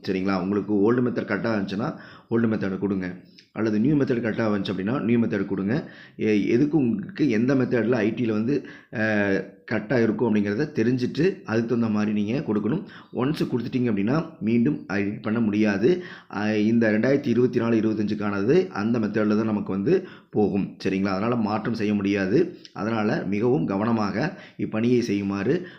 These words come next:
உங்களை கேட்டுக்கொள்ளப்படுகிறது. இந்த காணொளி மிகவும் உங்களுக்கு பயனுள்ளதா இருக்குன்னு நினைக்கிறேன். மறக்காம சேனலை சப்ஸ்கிரைப் பண்ணுங்க. வீடியோ அனைவருக்கும் ஷேர் பண்ணுங்க.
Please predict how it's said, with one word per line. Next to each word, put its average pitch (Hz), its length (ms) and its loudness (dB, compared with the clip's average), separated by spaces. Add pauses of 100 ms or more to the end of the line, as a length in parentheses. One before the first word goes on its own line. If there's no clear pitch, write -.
உங்களை 107 460 0
கேட்டுக்கொள்ளப்படுகிறது. 95 840 0 (380)
இந்த 107 200 -2
காணொளி 120 320 0
மிகவும் 110 180 0
உங்களுக்கு 117 280 0
பயனுள்ளதா 104 260 2
இருக்குன்னு 101 260 -2
நினைக்கிறேன். 98 320 -4 (260)
மறக்காம 117 360 -2
சேனலை 107 240 -2
சப்ஸ்கிரைப் 107 320 -4
பண்ணுங்க. 101 520 -2
வீடியோ 104 240 2
அனைவருக்கும் 92 460 -4
ஷேர் 101 160 -6
பண்ணுங்க. 90 280 -8